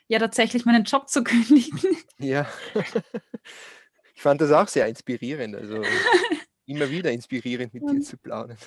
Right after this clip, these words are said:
Speaker 2: <laughs>
Speaker 1: ich hab mir
Speaker 2: Ja.
Speaker 1: gedacht, oh mein Gott, dieses Gespräch hat so, hat so viel bewegt in mir, wo ich mir gedacht hab,
Speaker 2: Ja.
Speaker 1: ja, why not? Ja, vertrau drauf, es fühlt sich gut
Speaker 2: Ja.
Speaker 1: an und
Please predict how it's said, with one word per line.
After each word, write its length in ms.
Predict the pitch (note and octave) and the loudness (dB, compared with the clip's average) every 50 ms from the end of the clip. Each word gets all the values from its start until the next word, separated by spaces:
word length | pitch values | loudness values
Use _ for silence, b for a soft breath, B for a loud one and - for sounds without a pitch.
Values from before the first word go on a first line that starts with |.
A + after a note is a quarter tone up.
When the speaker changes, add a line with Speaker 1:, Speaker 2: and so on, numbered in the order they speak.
| - - | -18 -18
Speaker 2:
<laughs> 200 | E3+ - - A4 - F#4 - - - F#4+ G4 - _ _ _ _ _ - C5+ - B B B B B B B - | -14 -6 -2 -2 -2 -2 -2 -6 -10 -12 -14 -18 _ _ _ _ _ -20 -20 -10 B B B B B B B -4
Speaker 1:
ich 80 | F4 | 0
hab 60 | D#4 | 2
mir 80 | D4+ D4 | 2 4
Speaker 2:
Ja. 20 | |
Speaker 1:
gedacht, 280 | D4 C#4 C#4 C#4+ C#4 - - | 4 4 2 2 0 0 -2
oh 120 | B3+ C4 | 0 0
mein 220 | C4+ C#4 C#4+ C4+ A#3+ | 2 2 2 2 2
Gott, 220 | A#3+ B3 C4 B3+ | 2 0 0 0
dieses 280 | D4 C4+ C4+ C#4 B3 - | -2 -2 -2 -4 -4 -4
Gespräch 580 | C#4+ C#4 - - _ - G#3+ A3 B3 B3 - | -4 -6 -6 -2 _ 4 4 6 4 4 2
hat 140 | C4+ A#3+ - | 0 -2 -2
so, 200 | - - C4 - | -2 -4 -2 0
hat 200 | - B3+ B3 - | 0 -2 -2 -4
so 240 | - - C#4 C#4 D4 | -4 -4 -2 -2 -4
viel 240 | C#4 - D4+ C#4 B3+ | 0 2 2 2 2
bewegt 500 | C4 B3+ A#3 A#3 A#3 C4 C4+ - - C4+ | 2 0 2 2 2 0 -2 -2 0 4
in 140 | C4 B3+ | 6 8
mir, 280 | B3+ C4 C4 C4 C4 B3 | 8 8 6 6 4 2
wo 60 | A#3+ | 4
ich 60 | C4 | 4
mir 120 | B3+ B3+ A#3+ | 4 4 4
gedacht 380 | B3 A3+ A3+ A#3 A#3+ - - | 2 0 0 -2 -2 -2 -4
hab, 140 | - B3 B3 | -6 -6 -4
Speaker 2:
Ja. 0 | |
Speaker 1:
ja, 280 | A#3+ C4 C4+ B3+ - - | -4 -2 -2 -2 -2 -4
why 400 | - A3+ A3 A#3 A#3+ A3+ A#3 A#3+ A#3+ | -6 -4 0 2 2 4 6 8 8
not? 440 | A#3+ A#3+ B3 B3+ B3 G3+ G3 - | 10 10 8 8 4 2 0 -2
Ja, 180 | A#3 A#3 A#3 B3 | 0 0 0 0
vertrau 520 | A#3+ - B3+ B3 - - G3+ G3 G3+ A#3 | -2 -4 -6 -8 -2 0 2 2 2 0
drauf, 340 | A#3+ - - B3 A#3+ B3 B3 | -2 -2 0 2 2 2 0
es 160 | C4+ B3+ B3 | -2 -8 -8
fühlt 220 | - - B3+ B3 A#3+ | -6 -4 -2 -2 -2
sich 220 | - C4 A#3+ - | -2 -4 -6 -4
gut 220 | - B3 B3 B3+ B3+ | -4 -2 0 0 2
Speaker 2:
Ja. 60 | B3+ B3 | 2 2
Speaker 1:
an 140 | A#3+ A#3+ | 2 2
und 420 | - - A3+ A#3 A#3 A#3 A#3+ - | 2 0 0 2 2 2 0 0